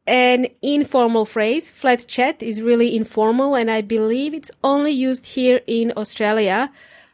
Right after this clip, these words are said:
If you're listening from the U S, Canada, New Zealand, or the U K, please know that if you do use, uh, flat chat, this phrase, people are just gonna look at you funny. They won't understand what you mean.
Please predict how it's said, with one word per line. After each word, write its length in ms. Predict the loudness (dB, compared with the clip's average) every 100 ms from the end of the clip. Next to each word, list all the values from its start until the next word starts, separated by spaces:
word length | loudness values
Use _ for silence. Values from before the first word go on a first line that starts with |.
| _ _ _ -6
If 160 | -2
you're 120 | 2 2
listening 520 | 2 0 2 2 0
from 260 | 0 0
the 80 | 0 0 0
U 100 | 2
S, 220 | 0 -4
Canada, 420 | -4 -2 0 0
New 140 | 0
Zealand, 280 | 0 0 0
or 120 | -4
the 100 | -4
U 160 | -4 -4
K, 400 | -2 0 0 -2 _ _ _ -2
please 260 | 0 2
know 180 | 2 2
that 140 | 2
if 180 | 0 -2
you 80 | -8
do 180 | -2 0
use, 540 | 2 0 -2 -6 -8 _ _ _ -6
uh, 160 | -4 -4
flat 360 | 0 0 0
chat, 300 | -6 -4 -4 -6
this 180 | -10 -6
phrase, 460 | -2 0 -2 -6 -14 -20 -20 _ _ _ _
people 240 | -2 0 0
are 80 | 0
just 200 | -2 0
gonna 200 | 2 2
look 180 | 2
at 100 | -2
you 120 | -4 -2
funny. 520 | 0 0 0 -4 _ -2
They 140 | 0
won't 300 | 2 2 0
understand 480 | -2 -4 -4 -4 -2
what 100 | -4
you 80 | -4
mean. 280 | -6 -8